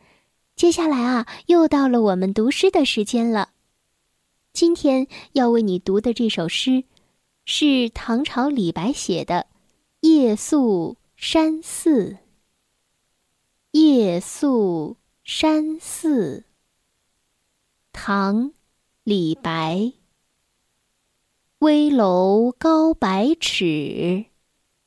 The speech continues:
手可摘星辰。不敢高声语，恐惊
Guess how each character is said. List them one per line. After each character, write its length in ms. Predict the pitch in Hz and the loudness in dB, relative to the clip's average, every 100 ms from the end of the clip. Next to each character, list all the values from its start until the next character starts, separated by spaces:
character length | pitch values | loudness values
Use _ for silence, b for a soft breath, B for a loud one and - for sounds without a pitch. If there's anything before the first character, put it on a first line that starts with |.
| - | -10
手 480 | - 277 247 311 370 | -2 2 4 4 2
可 720 | - 233 185 156 156 170 190 B B | -2 -4 -2 -2 -2 -4 -6 B B
摘 480 | - 294 285 285 285 | -2 2 2 4 2
星 460 | 285 - 294 294 294 | 0 0 2 2 -2
辰。 680 | - - 170 175 180 233 285 _ _ _ _ _ _ _ _ _ _ _ _ | -6 -4 -2 -2 -2 -4 -6 _ _ _ _ _ _ _ _ _ _ _ _
不 220 | 403 339 | 4 4
敢 520 | - 226 190 175 170 196 | 4 -2 0 -2 -4 -4
高 340 | 330 339 349 | 2 4 2
声 400 | - - 359 359 | 2 0 2 2
语， 760 | 320 208 156 143 156 165 190 - _ _ _ _ _ _ _ _ _ _ | 2 2 2 0 0 0 -2 -6 _ _ _ _ _ _ _ _ _ _
恐 480 | - 247 208 185 | -2 2 2 0
惊 480 | 190 269 269 262 269 | 0 4 4 4 2